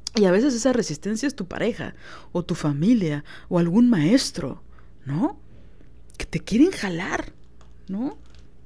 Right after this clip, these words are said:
A contracorriente de lo que deseas. Y entonces sí está culero el patriarcado, está culera la economía, está culero todo.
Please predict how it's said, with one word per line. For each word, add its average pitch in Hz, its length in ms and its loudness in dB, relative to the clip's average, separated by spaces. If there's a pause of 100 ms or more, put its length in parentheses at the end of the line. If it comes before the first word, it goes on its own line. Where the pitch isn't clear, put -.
(1500)
A 175 200 -2
contracorriente 175 760 -2
de 226 100 4
lo 190 120 -2
que 160 140 -4
deseas. - 640 -4 (2500)
Y 180 60 -4
entonces 214 300 0
sí 262 100 2
está 226 220 2
culero 170 260 2
el 185 80 2
patriarcado, 151 520 2
está 175 200 2
culera 165 320 2
la 156 100 2
economía, 156 540 4
está 160 200 -2
culero 165 360 0
todo. 220 360 8